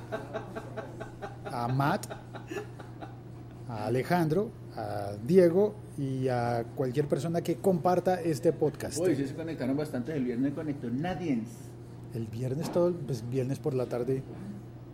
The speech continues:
Speaker 2: El
Speaker 1: Pues
Speaker 2: vier-, el viernes usted se acuerda que usted hizo el
Speaker 1: ¿Verdad?
Speaker 2: podcast y no
Speaker 1: Pitamos
Speaker 2: había
Speaker 1: W y todo, ¿no?
Speaker 2: ¿Cómo?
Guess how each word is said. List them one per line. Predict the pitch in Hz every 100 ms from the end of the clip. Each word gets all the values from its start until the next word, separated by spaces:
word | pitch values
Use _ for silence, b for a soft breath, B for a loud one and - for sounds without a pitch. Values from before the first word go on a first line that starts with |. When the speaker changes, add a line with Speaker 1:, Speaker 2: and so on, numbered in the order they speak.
| - - - -
Speaker 2:
El | 123
Speaker 1:
Pues | 123
Speaker 2:
vier-, | 120 - 123
el |
viernes | 123 127 156 175
usted | - 131
se | 143
acuerda | 131 139 170
que | 170
usted | - 139
hizo | 151
el |
Speaker 1:
¿Verdad? | 131 - 151
Speaker 2:
podcast | 165
y |
no | 151
Speaker 1:
Pitamos | 143 151 160
Speaker 2:
había | 170 147 127
Speaker 1:
W | 147
y | 160
todo, | 160 156 117
¿no? | 131 233 - - - - - - -
Speaker 2:
¿Cómo? | - 196